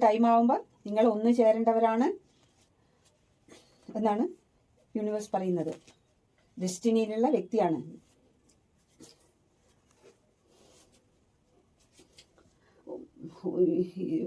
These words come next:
ടൈം, ടൈം നല്ല, നല്ല ടൈമാണെങ്കിൽ എന്ത് ചെയ്യാം? ഈ Wheel of Fortune പറയുന്നത്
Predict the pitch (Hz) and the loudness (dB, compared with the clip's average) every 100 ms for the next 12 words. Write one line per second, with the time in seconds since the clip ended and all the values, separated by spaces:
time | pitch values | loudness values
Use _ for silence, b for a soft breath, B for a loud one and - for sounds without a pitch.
0 | 180 - 196 - 180 190 196 262 254 190 | -6 -4 -2 0 2 4 6 6 4 4
1 | 220 247 240 196 190 196 233 240 240 240 | 4 4 2 0 2 2 4 6 6 6
2 | 233 233 240 220 226 233 226 220 233 b | 4 4 4 2 0 0 0 -4 -8 b
3 | b _ 240 - 185 196 208 208 220 208 | b _ -12 -8 -6 -4 -6 -6 -6 -6
4 | 185 208 220 240 233 233 226 226 220 | -6 -2 0 0 0 2 2 0 -4